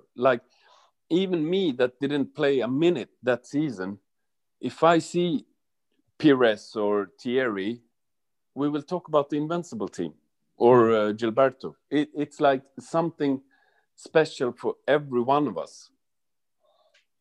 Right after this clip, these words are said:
Uh, at that time, I didn't realize how big it will be. I was on the bench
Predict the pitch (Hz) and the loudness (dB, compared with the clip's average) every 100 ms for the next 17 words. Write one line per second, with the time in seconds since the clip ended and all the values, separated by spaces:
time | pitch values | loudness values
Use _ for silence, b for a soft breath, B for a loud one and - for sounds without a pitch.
0 | - 113 104 - b b - 113 180 208 | -6 -4 -4 -8 b b -6 0 2 2
1 | - 214 202 139 117 156 190 123 123 180 | 0 -2 -2 -2 -2 -2 -4 -6 -2 -2
2 | 156 98 98 - - 127 110 - 151 151 | 0 -2 -4 -12 -6 -4 -6 -4 -2 -2
3 | 127 _ _ _ 120 - 117 117 110 139 | -6 _ _ _ -14 -12 -2 0 2 0
4 | 165 - - _ _ _ _ _ _ _ | -2 -4 -12 _ _ _ _ _ _ _
5 | _ _ - 113 147 170 170 123 104 151 | _ _ 0 4 6 4 0 -4 -2 -2
6 | 165 95 - | 0 -4 -12